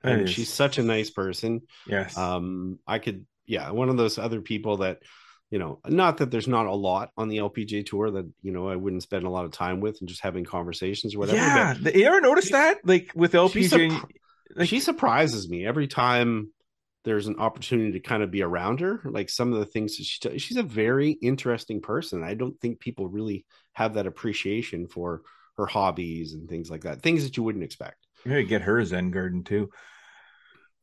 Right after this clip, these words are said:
Speaker 2: She might appreciate that.
Speaker 1: I don't know. I don't know. Uh,
Speaker 2: Zen gardens for everyone.
Speaker 1: Lydia, yeah, Zen gardens. Uh, maybe I'll get a bulk discount on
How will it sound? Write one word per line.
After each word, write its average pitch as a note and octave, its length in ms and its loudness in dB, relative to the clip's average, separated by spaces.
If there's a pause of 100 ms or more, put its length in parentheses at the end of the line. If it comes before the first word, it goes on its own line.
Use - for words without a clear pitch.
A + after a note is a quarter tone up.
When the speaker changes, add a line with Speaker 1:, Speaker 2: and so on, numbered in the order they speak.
Speaker 2:
She - 60 -4
might C#3+ 140 2
appreciate - 440 -4
that. - 140 -16 (500)
Speaker 1:
I G2 100 4
don't D3+ 120 -2
know. C3+ 160 -10 (140)
I F#2 100 -4
don't F2+ 120 -4
know. - 240 -12
Uh, A#2+ 380 6
Speaker 2:
Zen A2+ 180 6
gardens D3 300 6
for D3 100 4
everyone. F2 380 -2 (120)
Speaker 1:
Lydia, A2+ 300 4
yeah, A#2 160 6
Zen C#3 300 2
gardens. C#3+ 420 6
Uh, A#2 100 6
maybe C3 240 6
I'll C3 60 8
get A#2+ 160 4
a A2+ 80 4
bulk A2 360 2
discount G#2+ 580 2 (440)
on F#2+ 320 2